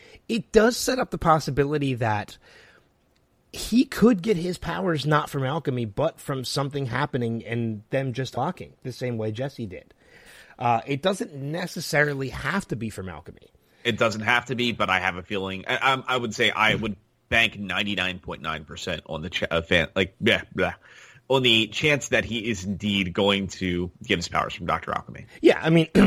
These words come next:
Speaker 1: I could see that as well. It's just, and I, I think you put an interesting twist on it, too, in that when it happens, it could be something that almost turns Wally, not necessarily into a villain, but he, he does kinda go off the rails a little bit when it happens.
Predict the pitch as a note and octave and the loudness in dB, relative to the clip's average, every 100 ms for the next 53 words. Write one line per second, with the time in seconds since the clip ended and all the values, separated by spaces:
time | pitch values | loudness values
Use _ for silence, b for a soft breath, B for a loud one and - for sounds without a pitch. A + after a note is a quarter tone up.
0 | E3+ F#3 G3 D#3 D#3+ C#3 A2+ C3 A2+ A2+ | 6 4 2 2 4 4 2 0 2 2
1 | G#2 G2 B2 - C#3+ B2+ B B B - | 2 0 -4 0 0 0 B B B 2
2 | F#3 F3 - D3 - D#3 F3+ C3 D#3 - | 4 4 4 4 6 2 2 0 0 2
3 | C3 A#2 A#2 - G#2+ - C3+ - G#2+ F#2+ | 2 2 0 -2 -4 -2 -2 0 -2 -2
4 | B2 A2+ G#2 G2 A2 A#2 A2 - G#2+ G#2 | -2 -2 -2 -2 -2 0 -2 -4 -4 -2
5 | C3 C3 - - A2+ - G#2+ A2+ - A#2 | -2 -4 -6 -8 -8 -6 -6 -6 -6 -6
6 | A2 A2+ A2 A2 A#2 A#2+ A#2 - - A#2 | -4 -4 -4 -2 -2 -2 -4 -6 -6 -4
7 | A2 G2+ G2+ G#2 G#2 G#2+ B B B B | -2 -4 -4 -4 -4 -6 B B B B
8 | F#3+ A3 - F#3 D#3 D3+ D3 C#3 C3 C3 | 2 2 2 -2 -2 -2 0 0 -2 -2
9 | C3 A#2 A2+ G2+ A2+ A#2 A2+ G2+ - A#2+ | -2 0 0 0 0 0 -2 -4 2 2
10 | - - G#2 A#2 B2 C#3 C3+ D#3+ D#3+ - | 0 -10 -10 -8 -4 -2 2 2 0 -2
11 | D3 C3+ C3 A#2+ A2+ A2+ - G#2 A2 G#2 | -4 2 2 4 2 0 -2 2 2 2
12 | F#2+ G2+ F#2+ F2+ F#2+ - F#2+ F2+ D#2+ - | 0 -4 -4 -4 -6 -8 -10 -10 -12 -14
13 | - - - | -16 -20 -20